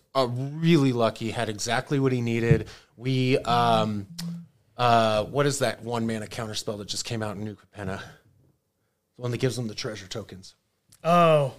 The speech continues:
Speaker 2: uh, an offer you can't refuse.
Speaker 1: Yeah, we had countered one win condition with an offer you can't refuse, which happened to give him just enough mana to cast the other win condition, and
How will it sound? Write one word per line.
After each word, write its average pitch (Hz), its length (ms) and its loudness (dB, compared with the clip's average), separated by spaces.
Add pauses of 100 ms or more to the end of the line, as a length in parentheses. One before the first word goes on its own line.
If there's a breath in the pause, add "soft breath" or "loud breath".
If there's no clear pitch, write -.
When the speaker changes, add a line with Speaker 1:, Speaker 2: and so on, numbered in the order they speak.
(180)
Speaker 2:
uh, 151 180 -2
an 151 60 2
offer 185 240 4
you 175 100 0
can't 165 240 -2
refuse. 151 260 -2
Speaker 1:
Yeah, 135 200 4
we 160 80 8
had 156 220 6
countered 170 400 4
one 160 300 6
win 170 180 4
condition 165 440 2
with 143 140 0
an 127 80 -2
offer 135 240 0
you 131 80 -4
can't 131 260 -2
refuse, 131 440 -4
which 98 140 -6
happened 139 280 0
to 131 60 -2
give 127 120 0
him 110 180 -2 (280 loud breath)
just 135 380 4
enough 135 240 0
mana 127 300 2
to 117 60 -2
cast - 320 -4
the 104 140 -6 (140)
other 120 420 2
win 110 300 -6
condition, 123 640 -2
and 95 180 -4